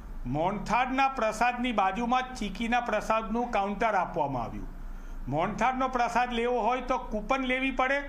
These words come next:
અને અન્ય જગ્યાએથી મોહનથાળનો પ્રસાદ લેવા જવો પડે. અને ચીકીનો પ્રસાદ સિંગલ વિન્ડો, સીધા પૈસા આપો, કૂપન આપો ને ત્યાંથી ને ત્યાંથી ચીકીનો પ્રસાદ મળે. આવા ઘણા બધા ગતકડા કર્યા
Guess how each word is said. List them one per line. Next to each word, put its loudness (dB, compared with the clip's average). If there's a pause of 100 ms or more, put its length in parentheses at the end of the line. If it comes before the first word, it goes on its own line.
(280)
અને 0
અન્ય 0
જગ્યાએથી 0
મોહનથાળનો 0
પ્રસાદ 0
લેવા 2
જવો -2
પડે. -6 (340)
અને 0
ચીકીનો 0
પ્રસાદ 2 (280)
સિંગલ 2
વિન્ડો, 0 (340)
સીધા 2
પૈસા 2
આપો, 4 (360)
કૂપન 0
આપો 2
ને 0
ત્યાંથી 0
ને -2
ત્યાંથી 0
ચીકીનો -2
પ્રસાદ 0
મળે. -4 (420)
આવા 4
ઘણા 2
બધા 2
ગતકડા 2
કર્યા 2